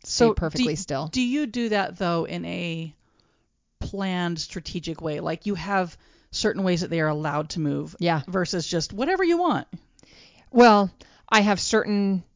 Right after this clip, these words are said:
Speaker 1: ways that they are allowed to move. For example, our spelling basket, it's actually a requirement of my kids that they spell out loud while they're doing things like jump roping, throwing a beanbag, jumping on the trampoline, even the older ones.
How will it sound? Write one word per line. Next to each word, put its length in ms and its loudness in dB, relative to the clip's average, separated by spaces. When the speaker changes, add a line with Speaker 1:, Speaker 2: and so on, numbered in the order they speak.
Speaker 1:
ways 260 2
that 80 -18
they 120 0
are 60 4
allowed 300 0
to 100 -4
move. 340 -4
For 180 4
example, 640 0
our 380 2
spelling 540 -2
basket, 600 -4
it's 160 0
actually 360 0
a 100 4
requirement 960 -4
of 140 -2
my 180 -4
kids 540 -6
that 240 0
they 140 2
spell 520 0
out 240 0
loud 380 0
while 320 -2
they're 100 -2
doing 300 -6
things 320 -12
like 240 -8
jump 260 -4
roping, 320 -6
throwing 240 -8
a 40 -8
beanbag, 600 -8
jumping 300 -4
on 60 -8
the 40 -10
trampoline, 600 -8
even 240 4
the 60 2
older 260 4
ones. 420 -8